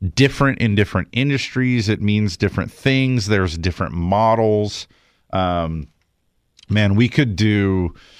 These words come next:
we could do full-blown seminars on credit, um, credit building, credit repair. There's so much to know. Um, and,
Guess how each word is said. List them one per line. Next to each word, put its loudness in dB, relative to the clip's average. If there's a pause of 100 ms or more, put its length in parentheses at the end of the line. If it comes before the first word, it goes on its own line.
(180)
we 4
could 0
do 4
full-blown 2
seminars 0
on 0
credit, -2 (540)
um, 0 (580)
credit 0
building, 2 (600)
credit 2
repair. 2
There's 0
so 0
much -2
to -6
know. -2 (420)
Um, -2 (200)
and, 0